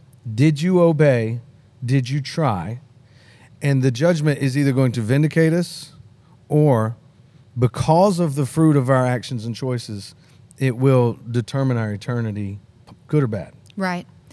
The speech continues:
Speaker 2: And one final question, because this is a story of victory. This Exodus that we're reading is a story of victory. Have you ever come under spiritual attack because you were multiplying, fulfilling the Great Commission?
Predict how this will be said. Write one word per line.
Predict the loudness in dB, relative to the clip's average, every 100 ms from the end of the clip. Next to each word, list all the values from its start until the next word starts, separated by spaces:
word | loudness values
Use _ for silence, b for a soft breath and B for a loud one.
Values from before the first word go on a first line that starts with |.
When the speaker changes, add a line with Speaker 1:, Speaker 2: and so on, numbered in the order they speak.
| B B B -8
Speaker 2:
And | -4
one | -4 -6
final | -6 -6 -8
question, | -6 -6 -6 -10 -10 -8 -10 -12 _ -10
because | -8 -8
this | -12 -14
is | -14
a |
story | -12 -8 -6 -4
of | -4
victory. | -6 -10 -10 -12 -10 -12 -14 b b b
This | -6 -4 -8 -12
Exodus | -12 -10 -8 -8 -10
that | -14
we're | -10 -10
reading | -8 -6 -6 -6
is | -8
a |
story | -12 -12 -8 -6
of | -6
victory. | -8 -10 -8 -8 -8 -8 B B B
Have | -8 -8
you | -6 -4 -4
ever | -6 -8 -10
come | -8 -8 -6
under | -6 -6
spiritual | -8 -10 -8 -8 -6 -8
attack | -10 -8 -6 -6 -8 -18 B B
because | -10 -6 -4 -4
you | -6
were | -2 2
multiplying, | 2 0 -4 -8 -6 -6 -8 -10
fulfilling | -12 -6 -6 -4 -4 -2 -4
the | -4
Great | -6 -6
Commission? | -6 -4 -4 -6 -10 -12